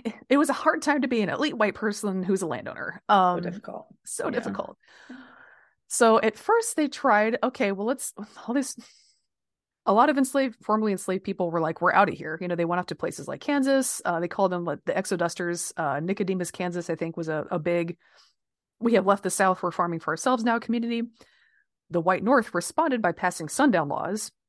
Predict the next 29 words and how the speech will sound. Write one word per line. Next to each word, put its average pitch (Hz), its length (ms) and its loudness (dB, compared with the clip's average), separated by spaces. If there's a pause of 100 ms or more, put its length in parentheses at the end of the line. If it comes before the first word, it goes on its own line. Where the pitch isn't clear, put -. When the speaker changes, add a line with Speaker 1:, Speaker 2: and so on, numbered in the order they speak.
(100)
Speaker 1:
They're 170 120 2
Speaker 2:
Mm-hmm. 160 60 0
Speaker 1:
like, 160 200 0
"You 247 80 2
can 220 100 -6
come 202 220 0
work 208 140 0
for 196 120 2
us 190 80 2
during 170 160 -2
the 151 60 -2
daytime, 202 340 0
but 160 140 -4
you 160 100 -4
cannot 185 300 -2
live 170 140 -4
here." - 280 -6 (460)
That 220 160 -2
was 240 140 2
an 196 60 2
effort 190 280 0
to 208 80 -4
keep 202 300 -6
experienced 320 560 -2
farmers 285 520 6
out 190 180 4
of 185 80 -2
the 170 60 -2
Midwest - 540 -4